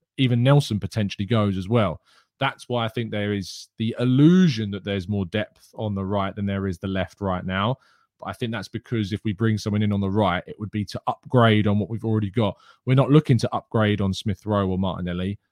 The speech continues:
but we should be looking to upgrade on Pepe and Nelson in terms of squad depth.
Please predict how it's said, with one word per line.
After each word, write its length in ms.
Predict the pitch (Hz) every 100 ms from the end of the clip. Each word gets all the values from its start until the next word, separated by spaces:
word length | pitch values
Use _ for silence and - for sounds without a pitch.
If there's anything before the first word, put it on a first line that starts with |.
| _
but 140 | - 92
we 140 | 110
should 280 | 107 - 135
be 100 | 117
looking 300 | 107 - 98
to 140 | 107
upgrade 360 | 98 - 107 101
on 140 | 101
Pepe 300 | 92 110 -
and 180 | 95 92
Nelson 500 | 101 104 - 87 82 80
in 120 | 95
terms 280 | - 92 82
of 80 | 82
squad 300 | - 90 80
depth. 260 | 85 -